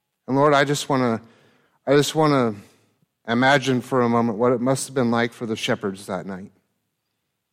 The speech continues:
Probably fifteen-year-old kids, some scholars say sixteen-year-old teenagers, doing the worst job they could have been given.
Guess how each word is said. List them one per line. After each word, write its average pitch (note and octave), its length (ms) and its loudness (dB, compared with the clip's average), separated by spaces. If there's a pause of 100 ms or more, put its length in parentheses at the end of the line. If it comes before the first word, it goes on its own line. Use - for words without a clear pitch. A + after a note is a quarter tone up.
(3000)
Probably A#2+ 380 0
fifteen-year-old A#2 1400 -4
kids, A#2 600 -10 (280)
some A2 300 -4
scholars A2+ 480 -4
say A2+ 240 -6
sixteen-year-old A#2 880 -6
teenagers, A2+ 800 -8 (1200)
doing A2+ 320 2
the F#2+ 160 0
worst G#2 380 0
job B2 320 0
they B2 120 0
could B2 220 -4
have G#2+ 120 0
been G#2 200 -2
given. F#2+ 380 -6